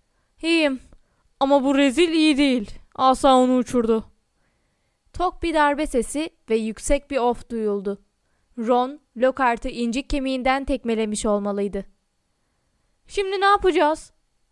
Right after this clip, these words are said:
Dedi Ron'un sesi ümitsizce. "Buradan geçemeyiz. Çok uzun sürer." Harry kafasını kaldırıp tünelin tavanına baktı. Tavanda kocaman çatlaklar belirmişti. Hiç bu kayalar kadar büyük bir şeyi büyüyle kırmaya kalkışmamıştı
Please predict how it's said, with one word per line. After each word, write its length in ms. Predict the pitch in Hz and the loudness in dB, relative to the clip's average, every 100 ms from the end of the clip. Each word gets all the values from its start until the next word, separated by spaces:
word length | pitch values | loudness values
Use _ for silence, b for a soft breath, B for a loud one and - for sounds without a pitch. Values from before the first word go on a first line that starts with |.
| - | -8
Dedi 320 | 214 226 233 | -4 -2 -2
Ron'un 280 | 233 233 233 | -2 -2 -4
sesi 360 | 226 233 - 233 | -2 -4 -2 -4
ümitsizce. 680 | 226 220 240 220 196 196 - _ _ _ _ _ _ | -4 -6 -6 -4 -2 -4 -6 _ _ _ _ _ _
"Buradan 400 | 330 330 311 311 | -4 0 2 2
geçemeyiz. 640 | 311 - 302 262 247 233 - | 0 0 0 0 -2 -6 -2
Çok 220 | 359 359 | 0 2
uzun 220 | 359 381 | 0 -2
sürer." 440 | - 285 240 - _ _ _ _ _ _ _ _ _ _ - | 0 2 2 -2 _ _ _ _ _ _ _ _ _ _ -6
Harry 300 | 339 359 359 | -4 -2 -4
kafasını 460 | - 294 294 311 | -6 -6 -6 -8
kaldırıp 500 | 320 285 262 269 311 | -4 -2 -2 -4 -6
tünelin 320 | - 254 247 294 | -6 -4 -4 -4
tavanına 560 | 294 240 233 226 214 | -4 -2 -2 -2 -2
baktı. 400 | 196 196 - 196 - _ _ _ _ | -2 -2 -6 -10 -10 _ _ _ _
Tavanda 440 | - 262 269 269 269 | -2 2 2 2 -2
kocaman 500 | - 294 330 330 339 | -4 -4 -2 -2 -2
çatlaklar 680 | 330 294 277 269 269 247 208 | -2 0 0 0 2 0 0
belirmişti. 640 | 214 208 208 208 - 196 - _ _ _ _ _ _ | -2 -2 -4 -10 -8 -8 -10 _ _ _ _ _ _
Hiç 340 | - 330 - | -4 -4 -4
bu 140 | 294 - | -10 -2
kayalar 460 | 302 277 262 311 | 0 2 2 2
kadar 400 | 320 294 285 254 | 0 2 2 0
büyük 260 | 254 302 247 | -2 -4 -6
bir 60 | |
şeyi 360 | 254 262 269 220 | -8 -6 -6 -4
büyüyle 380 | 233 262 240 226 | -2 -2 0 -2
kırmaya 380 | 262 226 240 277 | -4 -4 -4 -2
kalkışmamıştı 1000 | 277 247 269 240 226 208 214 - 269 | 0 0 0 -4 -4 -6 -8 -4 -4